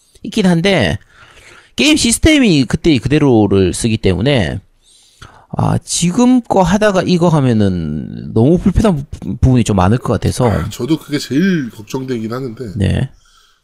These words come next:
Speaker 2: 그래도 해봐야 되지 않을까.
Speaker 1: 아, 근데 너무 오래 걸릴 것 같아.
Speaker 2: 아.
Speaker 1: 아, 이거 할 시간은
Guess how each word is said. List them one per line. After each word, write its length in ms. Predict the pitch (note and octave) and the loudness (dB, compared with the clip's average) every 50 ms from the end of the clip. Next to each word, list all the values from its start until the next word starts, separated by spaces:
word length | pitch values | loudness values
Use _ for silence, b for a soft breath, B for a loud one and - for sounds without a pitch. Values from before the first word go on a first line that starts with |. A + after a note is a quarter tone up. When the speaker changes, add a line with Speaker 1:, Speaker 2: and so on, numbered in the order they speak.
| _ | _
Speaker 2:
그래도 600 | - - - - C3 D#3 F3 B3+ C#4 C4+ A3+ C#4+ C4+ C4+ C4 B3+ B3 A#3+ G#3+ F3 | -14 -12 -8 -2 0 0 2 2 0 0 -2 -2 -2 -2 -2 -4 -2 -2 -2 0
해봐야 300 | G3+ G#3+ G#3+ G#3 F#3 D3+ | 0 0 2 2 0 0
되지 220 | C3 A2 - G2+ | -2 -4 -6 -8
않을까. 400 | F2+ F2 E2+ - - - - - _ _ _ - - _ _ _ - - | -12 -12 -16 -20 -20 -20 -20 -20 _ _ _ -20 -20 _ _ _ -14 -6
Speaker 1:
아, 100 | - A#2+ | -4 -4
근데 160 | B2 - G#2 | -4 -2 -2
너무 200 | G2+ F#2+ G2+ C3 | -2 0 2 2
오래 180 | D3+ D#3 C#3+ | 2 2 2
걸릴 160 | G#2 F#2 F#2+ - | 2 0 -2 -2
것 140 | - - - - | -6 -10 -10 -8
같아. 180 | - - - A2 - | -6 -8 -8 -8 -12
Speaker 2:
아. 40 | F#2+ | -14
Speaker 1:
아, 640 | F2+ F2 E2 - A2+ G#2 G#2 G#2+ G#2+ G#2+ - - - - | -14 -12 -10 -10 -8 -8 -8 -10 -10 -12 -16 -18 -8 0
이거 240 | - C3 B2 C#3+ C#3 | 0 2 2 4 4
할 100 | B2 A#2+ | 4 2
시간은 380 | - - D#3 D3 A2+ G2+ F2+ | 2 0 0 0 0 0 0